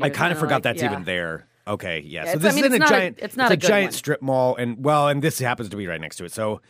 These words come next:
Speaker 1: you're right. I should have thought about that. But either way, I, so I went into one. I
Speaker 2: Oh.
Speaker 1: know. Send me the evil emails. Um, but I did. I had to go in one.
Speaker 2: Sometimes out,
Speaker 1: Um,
Speaker 2: out of convenience, it's not like you're actively searching out, going to give them money. Sometimes you just need to get
Speaker 1: I just
Speaker 2: something.
Speaker 1: needed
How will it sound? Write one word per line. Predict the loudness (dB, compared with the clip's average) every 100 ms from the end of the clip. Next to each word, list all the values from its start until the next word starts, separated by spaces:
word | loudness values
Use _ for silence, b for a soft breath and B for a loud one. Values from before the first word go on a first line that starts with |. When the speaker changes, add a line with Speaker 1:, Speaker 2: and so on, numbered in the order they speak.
| b b b b -20 -20
Speaker 1:
you're | -12 -2 0
right. | 2 0 -2 -12 _ -16
I |
should | -10 -6 -6
have |
thought | -4 -8
about | -8 -10
that. | -12 -2
But | 2
either | 4
way, | 4 2
I, | 0 -2 -4 _ _ _ _ _
so | -6 2 2
I | 4
went | 4
into | 4 4
one. | 4 2 -2 -8
I | -8 -2
Speaker 2:
Oh. |
Speaker 1:
know. | 2 2 2 -2 b b b
Send | -6 -2
me | -2
the | 0 0 0 -4
evil | -6 -6
emails. | -8 -8 -8 -10 -14 b b b _
Um, | -8 -2
but | 2
I | 2
did. | 0 -6 -6
I |
had | -4 -4
to |
go | -4
in | -8
one. | -10 -8
Speaker 2:
Sometimes | -4 -4 -4
out, | -4 -4
Speaker 1:
Um, | 0
Speaker 2:
out | 0 0
of | -4
convenience, | -6 -4 -4 -6 -8
it's | -8
not | -8
like | -4
you're | -2 -2
actively | -2 -6 -10 -10
searching | -10 -10 -10 -8 -6
out, | -6
going | -6 -8 -8
to |
give | -10 -10
them | -10
money. | -8 -10 -10
Sometimes | -10 -8 -10 -8
you | -12
just | -10
need | -12 -8
to |
get | -8 -8
Speaker 1:
I | -10
just | -8
Speaker 2:
something. | -4 -2
Speaker 1:
needed | -2 -8